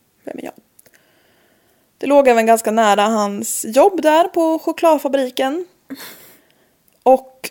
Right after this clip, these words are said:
för att komma ihåg... Nej. Vi ska komma ihåg att utåt sett så är ju,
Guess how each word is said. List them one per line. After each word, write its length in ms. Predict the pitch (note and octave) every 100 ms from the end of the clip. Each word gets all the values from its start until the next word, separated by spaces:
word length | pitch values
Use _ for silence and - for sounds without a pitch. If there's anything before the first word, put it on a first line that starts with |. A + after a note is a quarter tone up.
| -
för 280 | - - C4+
att 120 | B3+
komma 360 | C4+ C4 B3+ A#3+
ihåg... 680 | B3+ B3 D4+ D4+ E4 E4 E4 _ _ _ _ -
Nej. 260 | - - - _ - _ _ _ _ _ _
Vi 480 | - G#3 E4+ C#4+ A#3 - -
ska 260 | - -
komma 220 | C4 B3 A#3+
ihåg 380 | G#3 G3 G3+ -
att 320 | A3 G#3+ -
utåt 440 | - G#3+ - G#4 G4+
sett 220 | - -
så 120 | - G#3 -
är 160 | G#3+
ju, 400 | G#3 G#3 G3 A#2